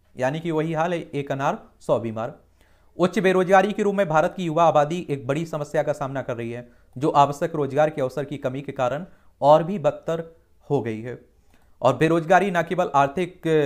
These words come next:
आर्थिक तनाव की ओर ले जाती है, बल्कि सामाजिक समस्याओं में भी वृद्धि करती है, और खासकर तब जब कामकाजी उम्र की आबादी का एक बड़ा हिस्सा उपयुक्त रोजगार पाने में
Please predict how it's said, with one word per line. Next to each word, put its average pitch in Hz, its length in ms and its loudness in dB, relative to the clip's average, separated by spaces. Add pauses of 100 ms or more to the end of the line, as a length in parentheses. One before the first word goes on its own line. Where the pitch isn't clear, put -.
(500)
आर्थिक 240 400 4
तनाव 156 220 4
की 170 120 -4
ओर 165 100 -2
ले 165 140 0
जाती 160 260 -2
है, 101 60 -4
बल्कि 143 260 -6
सामाजिक 151 380 -2
समस्याओं 147 420 -6
में 151 140 -6
भी 160 220 -8 (220)
वृद्धि 135 280 -4
करती 117 340 -6
है, 127 180 -12 (280)
और 131 220 2
खासकर 151 280 2
तब 151 240 -6
जब 151 180 -4
कामकाजी 143 500 -2
उम्र 143 260 -6
की 147 280 -12
आबादी 127 540 -2 (200)
का 135 100 4
एक 143 200 0
बड़ा 147 160 4
हिस्सा 147 260 -2
उपयुक्त 143 680 -6 (220)
रोजगार 143 420 2
पाने 147 240 -2
में 196 280 -8